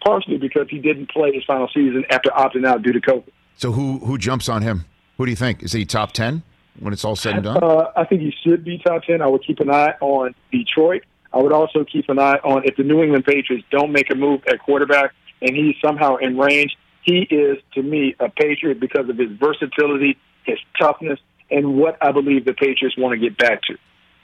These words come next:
Speaker 2: Yeah, Bill does like, uh, Big Ten guys, as you know. Um, so, uh, lastly, uh, Bucky, I'll ask you, uh, what do you think about the general sense that, um, Herbert's better than Tua, will always be better than Tua,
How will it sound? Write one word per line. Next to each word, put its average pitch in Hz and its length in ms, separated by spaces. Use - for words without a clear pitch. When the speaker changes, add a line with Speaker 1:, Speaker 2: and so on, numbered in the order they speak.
Speaker 2:
Yeah, 95 200
Bill 104 260
does 98 280
like, 98 300
uh, 98 220
Big 87 220
Ten 104 220
guys, 95 380
as 82 140
you 92 80
know. 87 440
Um, 92 640
so, 113 640
uh, 107 340
lastly, 113 640
uh, 98 240
Bucky, 92 460
I'll 107 180
ask 107 260
you, 104 240
uh, 95 480
what 110 280
do 151 80
you 135 120
think 135 240
about 107 380
the 104 80
general 104 400
sense 101 400
that, 98 380
um, 92 760
Herbert's 110 400
better 104 260
than 90 160
Tua, 117 360
will 92 220
always 104 280
be 101 140
better 98 260
than 92 140
Tua, 117 440